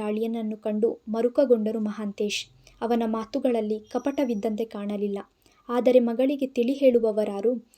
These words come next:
ಇಷ್ಟು ದಿನ ವಿಷಯ ಮುಚ್ಚಿಟ್ಟಿದ್ದಕ್ಕೆ ತಮ್ಮ ಮೇಲೆಯೂ ಅಸಮಾಧಾನಗೊಂಡಿರುವವಳಲ್ಲ.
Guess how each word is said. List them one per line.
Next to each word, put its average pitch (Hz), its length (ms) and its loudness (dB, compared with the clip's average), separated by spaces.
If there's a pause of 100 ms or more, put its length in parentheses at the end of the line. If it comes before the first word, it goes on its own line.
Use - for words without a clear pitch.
(200)
ಇಷ್ಟು 247 280 0
ದಿನ 240 180 4
ವಿಷಯ 226 300 2
ಮುಚ್ಚಿಟ್ಟಿದ್ದಕ್ಕೆ 226 800 0
ತಮ್ಮ 226 360 -6
ಮೇಲೆಯೂ 220 480 2 (280)
ಅಸಮಾಧಾನಗೊಂಡಿರುವವಳಲ್ಲ. 214 1400 0